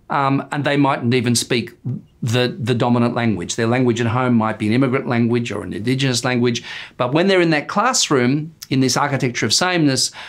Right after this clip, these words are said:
they're gonna become the same. And part of the exercise is firstly to learn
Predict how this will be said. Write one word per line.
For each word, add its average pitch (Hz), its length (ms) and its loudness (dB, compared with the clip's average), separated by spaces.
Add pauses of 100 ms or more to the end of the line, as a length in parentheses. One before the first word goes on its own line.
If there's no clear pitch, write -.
(160)
they're 165 140 2
gonna 147 220 0
become 135 480 0
the 120 80 2
same. 120 360 2
And 120 240 2
part 165 280 2
of 131 60 -6
the 127 120 2
exercise 120 600 0
is 113 200 -2
firstly 170 540 0
to 123 140 0
learn 120 360 2